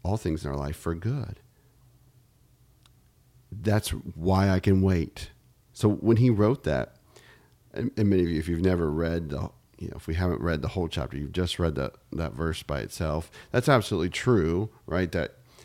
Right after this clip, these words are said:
that God is working things together for our good, and we can learn from just reading that. But reading that in the context of this passage, we say, "Oh, I can wait with patience because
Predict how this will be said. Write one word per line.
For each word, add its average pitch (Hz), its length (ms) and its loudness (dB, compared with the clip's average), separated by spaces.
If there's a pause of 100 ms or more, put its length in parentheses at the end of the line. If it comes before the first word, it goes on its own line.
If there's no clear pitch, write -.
(140)
that 85 180 -8
God 90 240 -2
is 82 100 -6
working 90 300 -4
things 87 200 -4
together 85 260 -2
for 82 160 -6
our 73 100 -4
good, 82 520 -4 (260)
and 98 200 4
we 110 100 2
can 90 200 0
learn 87 380 2
from 85 180 -4
just 80 260 -6
reading 71 280 -6
that. 69 300 -10 (280)
But 117 120 6
reading 131 320 6
that 127 120 4
in 90 80 0
the 95 80 2
context 113 540 -2
of 85 40 -4
this 85 140 -4
passage, 135 580 -4 (300)
we 104 80 0
say, - 340 -2
"Oh, 101 680 -4 (1000)
I 139 160 4
can 101 720 2
wait 117 380 0
with 98 280 -2
patience 110 680 -2
because 90 680 -4